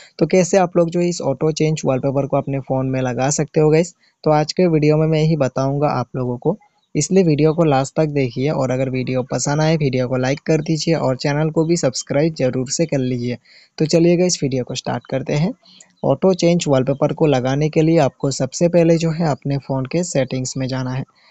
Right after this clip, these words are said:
सेटिंग्स में जाने के बाद थोड़ा सा नीचे स्क्रॉल डाउन करेंगे तो आपको एक ऑप्शन देखने को मिलेगा इस पर्सनलाइजेशन का, तो इस पर्सनलाइजेशन के ऑप्शन पे क्लिक करेंगे।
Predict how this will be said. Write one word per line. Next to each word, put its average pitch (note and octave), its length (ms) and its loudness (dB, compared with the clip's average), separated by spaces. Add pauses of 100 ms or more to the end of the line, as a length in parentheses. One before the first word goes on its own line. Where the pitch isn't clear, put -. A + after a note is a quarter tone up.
(200)
सेटिंग्स F3 420 0
में F#3+ 120 2
जाने D3 260 2
के D#3 100 2
बाद D#3 220 2
थोड़ा F3 220 2
सा F3 160 -2
नीचे C#3 320 0
स्क्रॉल C#3 300 0
डाउन C#3+ 180 -2
करेंगे C3+ 360 -2
तो C#3 140 -4
आपको B2+ 280 -2
एक B2+ 120 -4
ऑप्शन E3 400 0
देखने E3 280 2
को E3 140 0
मिलेगा C#3+ 440 0
इस E3+ 160 -2 (100)
पर्सनलाइजेशन C#3 1000 -2
का, B2 180 -4 (560)
तो E3 60 4
इस F3+ 200 0
पर्सनलाइजेशन D#3 880 2
के C#3 100 -2
ऑप्शन B2+ 400 0
पे B2+ 120 0
क्लिक C#3 300 -2
करेंगे। C3 320 -2